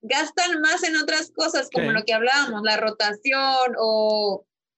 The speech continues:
Speaker 1: malos servicios de comedor, lo que tú quieras, pero invertirle para que la, la gente se entrene o tenga a alguien que les dé como backup,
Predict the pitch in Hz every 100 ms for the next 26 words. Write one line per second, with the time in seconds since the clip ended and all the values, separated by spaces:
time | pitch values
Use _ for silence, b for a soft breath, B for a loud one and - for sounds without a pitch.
0 | _ 226 247 262 277 294 269 269 277 277
1 | 240 214 208 208 240 262 262 262 240 -
2 | _ _ _ - 285 285 330 392 403 -
3 | 320 247 185 190 _ _ - _ 262 262
4 | 254 254 247 302 330 359 330 254 240 226
5 | 226 226 226 226 269 269 247 214 214 226
6 | 208 208 247 254 262 247 226 226 226 240
7 | 247 233 202 196 196 214 208 226 196 214
8 | 214 302 381